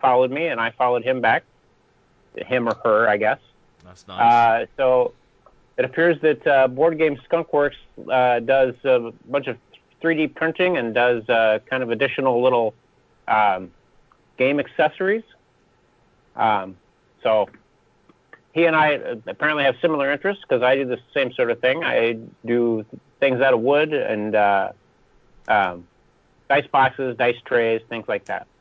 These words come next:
Speaker 2: Have you thought about doing an Etsy shop?
Speaker 1: I have. I just haven't yet. So
Speaker 2: Okay. Just
Speaker 1: I feel
Speaker 2: curious.
Speaker 1: like I have
Speaker 2: Okay.
Speaker 1: to have,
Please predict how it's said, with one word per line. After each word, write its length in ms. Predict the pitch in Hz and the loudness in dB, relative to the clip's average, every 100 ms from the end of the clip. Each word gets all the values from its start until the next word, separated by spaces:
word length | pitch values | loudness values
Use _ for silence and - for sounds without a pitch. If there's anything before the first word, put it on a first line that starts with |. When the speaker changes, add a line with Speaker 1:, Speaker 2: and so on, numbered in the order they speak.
| _ _ _ _ 160 | _ _ _ _ -18
Speaker 2:
Have 100 | 180 | -14
you 60 | |
thought 180 | 196 262 | -10 -10
about 200 | 247 202 | -10 -8
doing 200 | 233 208 | -8 -8
an 60 | 160 | -10
Etsy 420 | - 170 - 240 | -10 -12 -14 -20
shop? 340 | 226 277 294 311 _ _ _ _ _ _ _ _ _ - _ _ _ _ - - - - | -16 -14 -14 -16 _ _ _ _ _ _ _ _ _ -20 _ _ _ _ -20 -20 -20 -2
Speaker 1:
I 140 | 190 | 2
have. 300 | 202 170 180 - _ - | 4 4 2 0 _ -4
I 120 | 143 | 0
just 160 | 151 - - | 0 -2 -6
haven't 400 | 123 151 135 113 | 0 2 2 0
yet. 260 | 110 113 - _ _ _ _ _ _ _ _ | -2 -2 -4 _ _ _ _ _ _ _ _
So 220 | - 113 107 - | -4 -4 -4 -12
Speaker 2:
Okay. 140 | - - _ _ | -20 -20 _ _
Just 160 | - - | -20 -14
Speaker 1:
I 20 | |
feel 100 | 143 | -8
Speaker 2:
curious. 160 | 127 180 | -2 2
Speaker 1:
like 140 | 180 | 2
I 80 | 151 | 2
have 120 | 156 | 0
Speaker 2:
Okay. 100 | 156 | 0
Speaker 1:
to 60 | 143 | 0
have, 220 | 151 131 | 0 0